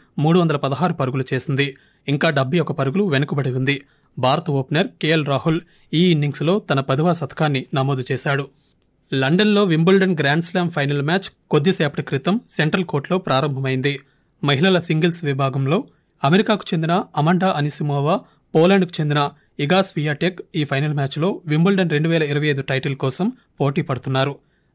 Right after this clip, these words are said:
ఇదిలా ఉండగా, పురుషుల సింగిల్స్ విభాగంలో జానిక్ సిన్నర్, కార్లోస్ అల్కరాజ్ల మధ్య ఫైనల్ మ్యాచ్ రేపు జరగనుంది. మధ్యప్రదేశ్, ఛత్తీస్గఢ్, జార్ఖండ్, రాజస్థాన్, ఉత్తరప్రదేశ్లలో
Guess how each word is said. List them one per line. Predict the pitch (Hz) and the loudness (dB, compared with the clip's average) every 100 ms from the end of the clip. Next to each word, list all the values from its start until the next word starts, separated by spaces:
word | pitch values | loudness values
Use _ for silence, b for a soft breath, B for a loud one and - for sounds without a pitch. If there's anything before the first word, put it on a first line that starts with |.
| 139 | -4
ఇదిలా | 135 131 | 0 0
ఉండగా, | 135 135 160 - b b b | 0 0 0 0 b b b
పురుషుల | 175 175 233 233 | 0 2 2 2
సింగిల్స్ | 190 180 190 160 | 2 2 0 0
విభాగంలో | 151 151 147 147 185 254 - | -2 0 -2 -2 -2 -4 -10
జానిక్ | 135 147 185 175 | 0 2 2 -2
సిన్నర్, | 185 160 196 - b - | -2 0 0 -4 b -4
కార్లోస్ | 147 160 190 190 | 0 2 0 -2
అల్కరాజ్ల | 151 143 156 139 151 | -6 -4 -4 -4 -4
మధ్య | 143 151 151 - b _ | -2 -2 -2 -4 b _
ఫైనల్ | 151 151 160 | -2 0 0
మ్యాచ్ | 147 170 - - | 0 -2 -2 -2
రేపు | 143 143 | 0 0
జరగనుంది. | 139 123 135 131 135 139 _ _ _ _ _ _ _ _ _ _ _ _ _ | -4 -6 -4 -2 -2 -4 _ _ _ _ _ _ _ _ _ _ _ _ _
మధ్యప్రదేశ్, | 151 139 190 208 202 208 - | -4 0 0 2 2 2 0
ఛత్తీస్గఢ్, | 160 - 175 170 190 190 - | -4 0 -2 2 -2 -2 -6
జార్ఖండ్, | 143 151 160 175 185 - | 0 0 0 -2 -2 -2
రాజస్థాన్, | 139 143 151 - 170 190 - | -2 -2 -4 -2 -2 -2 -6
ఉత్తరప్రదేశ్లలో | 139 170 151 139 135 143 151 | -6 -4 -2 -4 -2 -2 -2